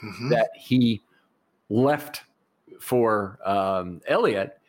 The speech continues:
Speaker 2: and, uh, picked it up beautifully and tipped the ball and, and, uh, out of bounds. Uh, we saw him, uh,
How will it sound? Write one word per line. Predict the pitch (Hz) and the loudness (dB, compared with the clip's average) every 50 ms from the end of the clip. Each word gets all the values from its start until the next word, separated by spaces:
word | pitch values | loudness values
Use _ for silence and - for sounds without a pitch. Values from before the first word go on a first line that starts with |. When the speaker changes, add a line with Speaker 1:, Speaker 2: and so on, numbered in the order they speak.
| _ _ _ _ _ - | _ _ _ _ _ -4
Speaker 2:
and, | 120 120 120 120 120 120 117 113 113 | -2 -2 0 0 0 0 0 2 2
uh, | 117 110 110 107 104 101 - - - | 2 2 2 2 0 -2 -4 -8 -8
picked | - 175 170 170 151 | -6 -4 -2 0 2
it | 139 | 2
up | 139 131 - | 2 0 0
beautifully | 113 120 - - - - - 107 104 104 110 104 | 2 2 2 2 2 0 0 0 0 2 0 0
and | 104 113 113 113 113 113 110 104 - - | 0 0 0 2 2 0 -2 -4 -4 -4
tipped | - 151 151 | -4 -2 -2
the | - 127 | -2 0
ball | 123 127 127 135 147 147 139 | 2 2 2 2 2 2 0
and, | 123 110 110 107 101 82 | 0 -2 -2 -4 -6 -6
and, | - 107 107 107 107 107 107 | -4 -4 -4 -2 -2 0 2
uh, | 104 104 104 - - | 2 2 2 2 0
out | 113 117 120 | 0 0 0
of | 113 92 | 0 0
bounds. | - 117 120 135 151 190 214 196 - - - - - - - - - _ - | 0 0 0 0 0 -2 -2 -4 -6 -10 -14 -20 -20 -20 -20 -20 -20 _ -4
Uh, | - 107 107 107 107 104 104 | 0 0 2 4 4 4 4
we | 107 117 120 | 4 2 2
saw | - - 139 131 123 | 2 2 2 2 2
him, | 113 107 131 120 120 117 117 113 110 101 98 - - _ _ _ _ - | 2 0 0 0 2 2 2 0 0 -2 -4 -10 -20 _ _ _ _ -4
uh, | - 104 104 107 104 104 104 104 104 104 104 104 | -2 0 2 2 2 0 0 0 0 -2 -2 -2